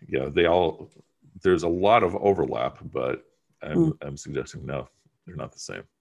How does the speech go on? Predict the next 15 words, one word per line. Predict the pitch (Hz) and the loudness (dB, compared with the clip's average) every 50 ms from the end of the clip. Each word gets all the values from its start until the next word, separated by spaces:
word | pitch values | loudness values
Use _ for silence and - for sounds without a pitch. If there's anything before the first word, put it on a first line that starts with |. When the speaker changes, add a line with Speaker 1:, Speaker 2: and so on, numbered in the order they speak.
| _ _ _ _ _ _ _ _ _ _ _ _ _ _ _ _ _ _ _ _ _ _ _ _ _ _ _ _ _ _ _ _ _ _ _ _ _ _ _ _ _ _ _ _ _ _ _ _ _ _ _ _ | _ _ _ _ _ _ _ _ _ _ _ _ _ _ _ _ _ _ _ _ _ _ _ _ _ _ _ _ _ _ _ _ _ _ _ _ _ _ _ _ _ _ _ _ _ _ _ _ _ _ _ _
Speaker 1:
And | - 104 110 | -2 0 2
yeah, | 101 87 - | 2 2 2
and | - 95 | -2 0
so | - 117 | 2 4
there's | 110 110 101 | 4 4 4
a | 98 | 6
lot | 104 110 104 | 4 4 4
of | 104 | 2
place | - - 107 101 - | 0 2 0 2 2
of | 98 82 - | 0 -2 -4
crossover | - - - 107 113 117 113 - - 98 82 80 78 78 80 80 | -6 -4 2 4 4 4 4 4 2 2 2 4 4 4 2 2
in | - 82 78 | 0 -6 -6
terms | - - 78 78 80 - | -4 -4 -4 -4 -2 -4
of | 76 - | -8 -8
conduct, | - - - - 101 98 92 73 65 57 - - - - | -10 -12 -2 0 0 0 0 -2 -4 -6 -6 -10 -16 -20